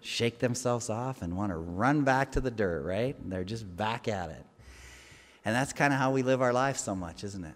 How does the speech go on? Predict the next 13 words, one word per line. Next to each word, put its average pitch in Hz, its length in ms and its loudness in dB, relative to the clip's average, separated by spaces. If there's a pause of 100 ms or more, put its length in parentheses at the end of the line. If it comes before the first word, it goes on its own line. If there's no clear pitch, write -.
(1080)
We, 107 180 0
we 104 200 0
run 107 500 2
back, - 440 -2 (600)
but 120 140 -2
we 117 100 0
need 139 160 4
to 151 80 2
understand 123 640 0
that 107 100 -2
we're 98 140 -4
nothing 131 420 -2
more, 107 460 -2